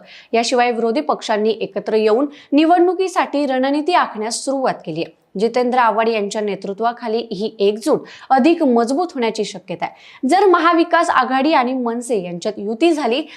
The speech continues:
तर ठाण्यातील महायुतीला निवडणुकीत कडवं आव्हान मिळेल. ठाणे महानगरपालिकेवर सध्या शिवसेना, शिंदे गट आणि भाजपाचं वर्चस्व आहे.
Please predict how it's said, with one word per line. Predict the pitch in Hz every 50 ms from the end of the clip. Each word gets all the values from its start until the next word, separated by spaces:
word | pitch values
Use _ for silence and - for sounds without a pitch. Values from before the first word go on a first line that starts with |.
| - - -
तर | 349 359
ठाण्यातील | 349 349 - 302 277 269 285 302 294 359 370 370
महायुतीला | 349 330 294 294 269 277 262 269 247 233 220 214 -
निवडणुकीत | 247 247 233 226 233 285 311 311 302 269 294 - 262 302 285 - - _ _ -
कडवं | 311 302 294 302 294 349
आव्हान | - - 254 240 208 202 247 240 190
मिळेल. | 185 170 165 160 160 _ _ _ _ _ _
ठाणे | - 302 277 277 311 330
महानगरपालिकेवर | 311 302 311 302 294 285 277 262 285 277 285 269 247 240 247 240 247 240 226 233 254
सध्या | 269 - 240 196 190 233 240 247
शिवसेना, | - - 247 226 240 247 - 285 269 285 311
शिंदे | 302 - 311 285 277 277 277
गट | 247 262 311 370 - - - - - -
आणि | 262 285 330
भाजपाचं | 285 302 311 262 247 254 330 330 339 294 285 294 294 302
वर्चस्व | 294 285 202 - - 180 165 - - 196
आहे. | 160